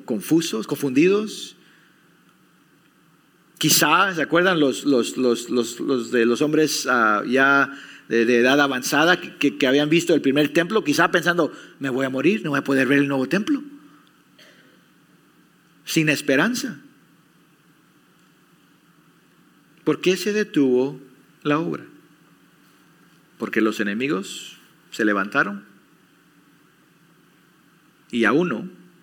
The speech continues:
detuvieron la obra de Dios. La oposición es inevitable. Aquí el autor no habla nada de que el pecado, de los isra-, fal-, culpa de israelitas, solo está hablando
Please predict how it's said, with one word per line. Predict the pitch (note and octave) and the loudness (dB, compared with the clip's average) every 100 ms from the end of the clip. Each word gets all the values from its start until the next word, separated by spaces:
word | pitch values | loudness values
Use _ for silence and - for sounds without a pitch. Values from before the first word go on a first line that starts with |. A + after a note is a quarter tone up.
| _ | _
detuvieron | - G#2+ G2 A#2 A2 A2 A#2+ B2+ | -12 -10 -4 -2 2 2 0 -2
la | A#2+ | -2
obra | G2+ G#2 G#2+ A2+ - _ _ | 0 -2 -4 -8 -18 _ _
de | B2+ | -2
Dios. | D#3+ E3+ | 0 0
La | B2+ D3 | 0 -2
oposición | D3+ C#3 C#3 B2 D3 D#3+ | 0 -2 -2 -6 -4 -4
es | D3 D#3 - - - - _ _ _ _ - | -4 -4 -6 -10 -16 -20 _ _ _ _ -10
inevitable. | C#3+ C3 A#2 C#3+ D#3+ D3+ - - _ _ _ _ _ | -6 -4 -4 -4 -4 -6 -12 -20 _ _ _ _ _
Aquí | - - F#3 A3 | -6 -4 -2 0
el | G3 | 2
autor | F3 G#3 | 0 -2
no | G#3 G#3+ | -4 -2
habla | A3+ A3 | -2 0
nada | F#3+ G3 G3 | 2 2 2
de | F3 | 2
que | D3+ C3 B2 | 2 2 2
el | F#2+ | -2
pecado, | A2+ - C#3 C#3+ D3+ C#3+ C3+ | -4 0 2 4 4 4 4
de | A#2 | 4
los | G#2+ | 2
isra-, | A2 A#2 G#2+ | 2 0 2
fal-, | D3+ D3 - | 2 0 0
culpa | G3 F#3+ E3+ C#3+ | -2 0 0 2
de | |
israelitas, | B2 A#2+ C3 E3 E3 | 2 4 4 2 0
solo | F#3 | 0
está | G#3 G3+ | 2 4
hablando | E3+ F3 F3 D#3+ | 4 2 0 -2